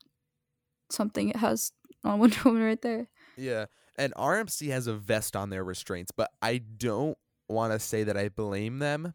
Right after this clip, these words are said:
Speaker 2: because if it didn't have a vest, somebody would get injured because of the whippiness of Wonder Woman.
Speaker 1: Yeah, but
Speaker 2: It'd
Speaker 1: I
Speaker 2: be
Speaker 1: do
Speaker 2: whipping
Speaker 1: wish
Speaker 2: you around and everything, and it would not be comfy.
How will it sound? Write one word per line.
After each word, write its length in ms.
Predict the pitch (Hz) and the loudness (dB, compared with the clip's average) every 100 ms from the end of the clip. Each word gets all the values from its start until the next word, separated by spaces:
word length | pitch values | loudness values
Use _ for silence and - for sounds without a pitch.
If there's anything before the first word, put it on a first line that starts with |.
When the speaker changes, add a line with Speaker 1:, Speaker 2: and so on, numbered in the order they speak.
| - | -10
Speaker 2:
because 960 | 107 113 - - 127 113 90 80 - - _ _ _ _ | -8 -8 -10 -4 2 2 2 -2 -10 -12 _ _ _ _
if 160 | 117 | -4
it 200 | 127 123 | -2 -2
didn't 220 | - 117 113 | -2 -2 -2
have 180 | 107 98 | -4 -4
a 120 | 98 | -4
vest, 500 | 90 87 85 - - | -4 -4 -4 -8 -10
somebody 560 | - - - 110 98 95 | -8 -4 -4 -2 -2 -4
would 180 | 90 - | -6 -8
get 160 | 82 - | -10 -8
injured 380 | 92 90 76 80 | -10 -10 -12 -10
because 300 | 90 - 95 | -10 -8 -6
of 140 | 95 | -6
the 100 | 95 | -6
whippiness 600 | 95 92 - 101 101 104 | -4 -6 -6 -6 -6 -6
of 200 | - 95 | -8 -10
Wonder 260 | - 92 98 | -8 -4 -2
Woman. 400 | 110 117 135 151 - _ _ | -2 -2 -6 -8 -16 _ _
Speaker 1:
Yeah, 320 | - 269 269 | 4 8 6
but 140 | 262 | 6
Speaker 2:
It'd 40 | - | 6
Speaker 1:
I 120 | 254 | 6
Speaker 2:
be 0 | |
Speaker 1:
do 240 | 220 269 | 8 8
Speaker 2:
whipping 0 | |
Speaker 1:
wish 180 | 285 254 | 10 8
Speaker 2:
you 120 | 220 | 8
around 360 | - - 175 - | 4 2 -2 -6
and 80 | 73 | -8
everything, 380 | 65 65 64 71 | -10 -12 -12 -12
and 80 | 64 | -12
it 120 | 55 | -10
would 160 | 60 | -12
not 160 | - - | -12 -16
be 60 | - | -16
comfy. 400 | - - - 104 | -14 -14 -14 -20